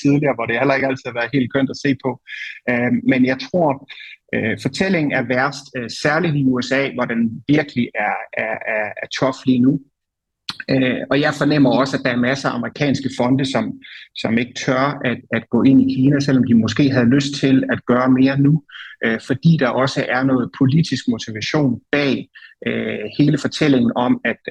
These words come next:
at nu er det U S A for U S A og produktion hjemme og de her ting. Øh, men det kommer til at tage rigtig mange år, før Kina, eller før U S A kan etablere en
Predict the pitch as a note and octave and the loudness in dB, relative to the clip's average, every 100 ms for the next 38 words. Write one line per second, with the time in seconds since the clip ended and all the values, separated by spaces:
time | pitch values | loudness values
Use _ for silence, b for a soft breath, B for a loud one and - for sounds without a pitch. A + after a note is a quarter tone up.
0 | - A2 B2+ C3 C3 A#2 A2 G2+ - _ | -8 0 2 4 2 0 0 -4 -6 _
1 | A#2+ A#2 C3+ C3 C3 A#2 A2+ A2+ - B2 | 0 0 0 -2 -2 -2 -2 -4 -2 -2
2 | A#2+ - - A2 - C#3+ C3 A2 A2 B2 | -4 -10 -12 -10 -4 0 0 0 2 4
3 | B2+ B2+ A2 A2+ - A#2 G#2+ _ B B | 2 -2 -6 -6 -4 -6 -6 _ B B
4 | B - G#2+ G#2 G2+ A#2 B2 - A#2+ A2+ | B -4 -2 -2 0 2 2 2 2 2
5 | - B2 - A#2+ A2 - C3+ - B2+ A#2 | 0 -2 -2 -4 -4 -4 -6 0 2 4
6 | B2 A#2 G#2+ A#2+ A2 - C3 C3 B2 - | 2 0 0 -2 -2 2 4 4 0 -8
7 | _ _ B2+ B2 C#3 C3 B2+ C#3 C#3+ C#3 | _ _ -2 2 2 4 4 2 0 0
8 | B2 - A#2+ C#3+ B2 | -2 -2 0 0 0